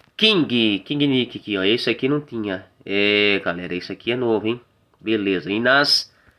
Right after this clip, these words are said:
é, lendárias, lendárias, opa.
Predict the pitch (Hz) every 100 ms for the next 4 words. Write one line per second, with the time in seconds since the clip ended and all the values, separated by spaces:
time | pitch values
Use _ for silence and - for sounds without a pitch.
0 | _ _ _ _ _ _ _ _ _ _
1 | _ _ _ _ _ _ 98 101 98 95
2 | 95 90 90 - 107 139 107 110 107 95
3 | 87 85 - 95 90 107 139 151 156 156
4 | 147 - - - - - - 101 113 -
5 | _ 143 143 151 160 160